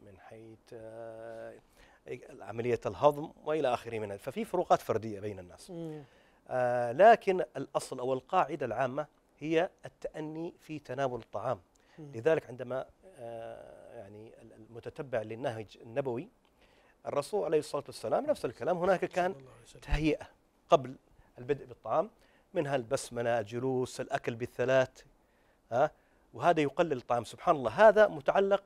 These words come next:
Speaker 1: بهرمون الشبع. الإنسان، وهذا الملاحظ يعني في ال-، الولائم، في، آه،
Speaker 2: مم.
Speaker 1: عندما تكون ولائم دسمة،
Speaker 2: مم.
Speaker 1: ها؟ البعض يهجم على ال-، الإنسان كل ما تأنى في أكل
Speaker 2: مم.
Speaker 1: الطعام وأخذ الوقت، سواء في رمضان أو في العيد أو في أي يوم،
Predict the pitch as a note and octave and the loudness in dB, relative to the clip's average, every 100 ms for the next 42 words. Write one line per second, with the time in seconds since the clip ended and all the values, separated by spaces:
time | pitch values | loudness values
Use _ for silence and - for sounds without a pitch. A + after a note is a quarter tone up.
0 | - C3 C3 D3 F3+ E3+ - D3+ A#2 - | -10 -12 -8 -4 0 0 0 -4 -4 -6
1 | _ _ - - - _ - C#3 C#3 F#3+ | _ _ -20 -20 -20 _ -8 -6 0 6
2 | F#3 G#3 C#3 E3 D#3 D#3 - E3 D#3+ E3 | 6 4 0 0 0 -4 -10 -8 2 4
3 | - A#2+ A#2+ A#2 C3 B2+ - B2 A#2+ A#2+ | 4 0 -2 -4 -8 -10 -12 -14 -14 -10
4 | A#2 C3+ C3 A#2 A2+ A#2 A2+ A2+ - D#3+ | 0 2 2 -2 -12 -16 -16 -12 -12 -10
5 | D#3+ D#3 - - - A#2 A#2+ A#2 - C3 | -10 -12 -18 -20 -10 -8 -4 -6 -6 -8
6 | A#2 B2 B2 A2 B2+ - B2 C#3 _ _ | -4 -2 -4 -6 -10 -10 -14 -14 _ _
7 | - E3 C#3+ E3+ _ _ - A#2 C3 D#3+ | -16 -8 -6 -6 _ _ -16 -6 6 6
8 | C3+ D3 B2+ A#2+ B2 A2+ A2 G#2 G#2 A2 | 6 -2 -4 -6 -6 -4 -4 -6 -8 -10
9 | - _ - - _ _ _ _ - D3 | -16 _ -20 -20 _ _ _ _ -2 0
10 | - F3 - F#3 D#3+ - D#3+ D3 A2+ - | 4 4 4 2 2 0 -2 -4 -6 -10
11 | _ _ - - C3 C3 - B2 G#2+ - | _ _ -10 -8 -6 -6 2 2 2 -4
12 | - C#3+ - C3+ C3+ C3 - D4 G#3 D#3+ | -2 0 2 0 2 2 4 2 4 2
13 | C#3+ B2+ D#3 C#3+ A#2 C#3+ B2 D#3+ C3+ - | 2 4 6 6 4 -2 -2 0 0 -4
14 | C#3 B2+ G2+ F#2 | -8 -10 -10 -14